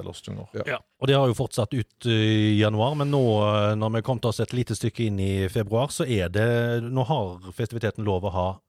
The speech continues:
Speaker 3: fullt hus.
Speaker 2: Nå kan vi ha fullt hus,
Speaker 3: Ja.
Speaker 2: og det, det skal vi.
Speaker 3: Ja, og det er mye å glede seg til, eh, utover våren. Det skal vi komme tilbake til. Vi har, eh, og, eh, noe av det vi kan glede oss til. Tjuesjette mars, en lørdag, da kommer Heine Totland med sitt, eh,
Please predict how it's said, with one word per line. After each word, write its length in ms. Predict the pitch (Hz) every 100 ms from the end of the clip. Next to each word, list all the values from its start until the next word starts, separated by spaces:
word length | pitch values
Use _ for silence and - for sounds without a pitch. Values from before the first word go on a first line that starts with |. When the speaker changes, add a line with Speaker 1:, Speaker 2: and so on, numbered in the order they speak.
| _
Speaker 3:
fullt 200 | - 101
hus. 240 | 127 - - _
Speaker 2:
Nå 200 | 113 143
kan 140 | - 117
vi 80 | 113
ha 60 |
fullt 220 | 107 95
hus, 300 | 101 123 - -
Speaker 3:
Ja. 60 | 104
Speaker 2:
og 300 | 95 95 92
det, 380 | 92 90 87 87 85 82 85 95 _ -
det 100 | 98
skal 180 | - 78
vi. 80 | 80 - -
Speaker 3:
Ja, 120 | 127
og 100 | 143 131 - 139
det 20 |
er 80 | 147
mye 200 | 151 127
å 40 |
glede 220 | 120 131 104
seg 160 | 104
til, 120 | - 107
eh, 1200 | 98 98 98 98 98 98 98 98 98 98 98 107
utover 220 | 113 110
våren. 220 | 110 104 117
Det 100 | 139
skal 120 | 110
vi 60 | 107
komme 200 | 113 104
tilbake 320 | 107 120 -
til. 200 | - 151
Vi 100 | 175
har, 180 | 135 139
eh, 220 | 123 123 123
og, 160 | 127
eh, 460 | 127 127 123 123 123
noe 260 | 139 175 110
av 60 |
det 120 | 101 104
vi 60 |
kan 140 | 104 107
glede 140 | 110
oss 120 | 98
til. 160 | - 175 - - -
Tjuesjette 760 | - 127 - - - 107 110 107
mars, 460 | 110 - - - -
en 140 | 113
lørdag, 440 | 113 110 95 104 123
da 120 | 107
kommer 300 | - 101 98
Heine 200 | 110 95
Totland 400 | 92 110 92 117
med 120 | 104 92
sitt, 320 | 92 - -
eh, 180 | 95